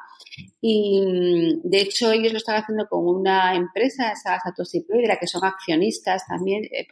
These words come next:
participan en el accionariado, que hace tiempo que vienen trabajando en este sentido, ¿no? En lo de los pagos fraccionados, ¿no? Que tú no te tengas que suscribir a todo el medio y que solamente puedas comprar, pues, una sección de noticias, un tiempo limitado de un tie-, unas horas, unos minutos, una columna,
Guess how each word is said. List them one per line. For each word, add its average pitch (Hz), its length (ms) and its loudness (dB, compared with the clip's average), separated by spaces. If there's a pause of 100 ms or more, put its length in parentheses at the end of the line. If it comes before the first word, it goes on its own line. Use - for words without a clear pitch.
participan 175 540 -2
en 175 120 4
el 170 100 0
accionariado, 175 640 2 (340)
que 190 100 0
hace 196 160 0
tiempo 226 300 -2
que 190 60 -4
vienen 185 240 2
trabajando 170 540 0
en 165 80 2
este 165 180 -2
sentido, 151 540 -2
¿no? 165 200 -2
En 202 80 -2
lo 165 80 0
de 151 80 2
los 147 200 0
pagos 160 320 0
fraccionados, 151 840 -4
¿no? 160 140 -6
Que 160 80 -10
tú 165 120 -4
no 160 120 0
te 165 100 -8
tengas 156 300 -2
que 165 140 0
suscribir 156 420 -2
a 156 60 0
todo 156 160 -2
el 151 100 0
medio 185 320 2 (320)
y 170 100 -4
que 175 80 0
solamente 170 300 2 (180)
puedas 165 320 0
comprar, 160 540 -2
pues, 156 160 -6
una 160 140 -2
sección - 300 -8
de 151 80 -2
noticias, 160 760 0
un 160 100 -2
tiempo 156 280 -2
limitado 151 520 -2
de 151 360 -6
un 170 240 2
tie-, 170 240 2
unas 151 320 -2
horas, 165 420 4
unos 151 180 -2
minutos, 160 440 -2
una 151 160 -6
columna, 170 480 0